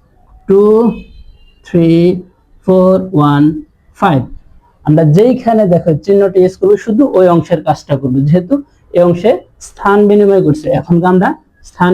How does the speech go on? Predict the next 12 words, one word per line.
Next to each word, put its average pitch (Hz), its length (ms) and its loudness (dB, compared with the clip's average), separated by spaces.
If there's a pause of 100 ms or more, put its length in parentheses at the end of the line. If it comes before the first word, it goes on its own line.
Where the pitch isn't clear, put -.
বিনিময় 185 760 0
করবো 160 160 0 (100)
দেখো 175 220 -2 (560)
থ্রি 226 140 0 (340)
এবং 185 160 2 (460)
ফোর 208 160 0 (100)
এর 170 160 2
মধ্যে। 139 280 -2 (420)
তবে 208 180 2 (140)
দেখো 165 260 0 (340)
ঊর্ধ্বগতি 214 680 2
ক্রমটা 214 320 2